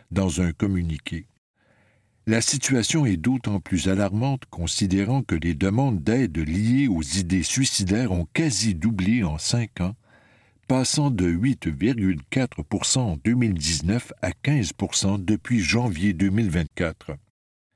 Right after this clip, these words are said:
L'organisation rappelle les résultats d'une étude de deux mille vingt-trois qui estimait que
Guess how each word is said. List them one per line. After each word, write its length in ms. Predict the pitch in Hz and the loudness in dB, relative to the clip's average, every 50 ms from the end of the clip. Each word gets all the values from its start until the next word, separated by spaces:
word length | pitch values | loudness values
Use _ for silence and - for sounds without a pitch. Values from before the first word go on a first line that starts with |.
| _ _ _ _ _ _ _ _ _ _ _ - | _ _ _ _ _ _ _ _ _ _ _ 0
L'organisation 840 | 95 113 131 131 127 131 127 127 113 101 104 113 110 - - 160 147 | 0 2 2 2 2 2 2 2 2 2 2 2 2 0 0 0 0
rappelle 420 | 127 98 90 - - 147 143 135 | 0 0 0 0 0 0 2 2
les 140 | 107 90 85 | 2 2 2
résultats 600 | 80 95 101 85 85 95 87 76 - - 131 135 | 2 2 0 2 0 0 -2 -2 -2 0 0 0
d'une 240 | 107 80 80 85 87 | 0 0 0 0 2
étude 400 | 98 98 - - 147 147 135 98 | 0 0 0 0 0 0 0 0
de 140 | 78 85 80 | 0 0 0
deux 240 | 78 78 104 123 131 | 0 0 0 2 2
mille 180 | 131 135 123 | 2 2 2
vingt-trois 540 | 95 82 87 80 78 - - - - 143 135 | 2 0 -2 -2 -2 -6 -8 -2 -2 -2 -2
qui 220 | - - - 135 | -2 -2 0 0
estimait 720 | - - 147 143 - - - - - 127 123 127 135 139 139 _ | 2 2 0 0 -2 -4 -8 -4 -2 0 2 2 2 0 -2 _
que 160 | - 98 90 | -2 -2 -2